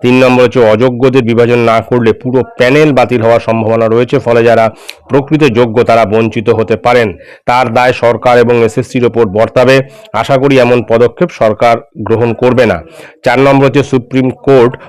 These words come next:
অযোগ্যদের চাকরি কেড়ে নিলে যারা যোগ্য এবং অপেক্ষমান তালিকায় রয়েছে তাদের যাতে চাকরি দেওয়া হয়, সে ব্যাপারে সুপ্রিম কোর্টে জোরালো সওয়াল করতে হবে, তা না হলে যোগ্য অথচ বঞ্চিত চাকরি প্রার্থীদের প্রতি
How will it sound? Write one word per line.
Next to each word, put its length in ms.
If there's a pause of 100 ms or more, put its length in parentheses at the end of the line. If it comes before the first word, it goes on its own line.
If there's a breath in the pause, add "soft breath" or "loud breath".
অযোগ্যদের 600
চাকরি 300
কেড়ে 220
নিলে 220
যারা 200
যোগ্য 200 (220)
এবং 300 (320 soft breath)
অপেক্ষমান 600
তালিকায় 400
রয়েছে 260
তাদের 400
যাতে 280
চাকরি 320
দেওয়া 200
হয়, 180 (300 loud breath)
সে 160
ব্যাপারে 260
সুপ্রিম 440
কোর্টে 340 (500)
জোরালো 300
সওয়াল 300
করতে 300
হবে, 220
তা 180
না 120
হলে 260 (420 loud breath)
যোগ্য 360
অথচ 360
বঞ্চিত 480
চাকরি 380
প্রার্থীদের 440
প্রতি 280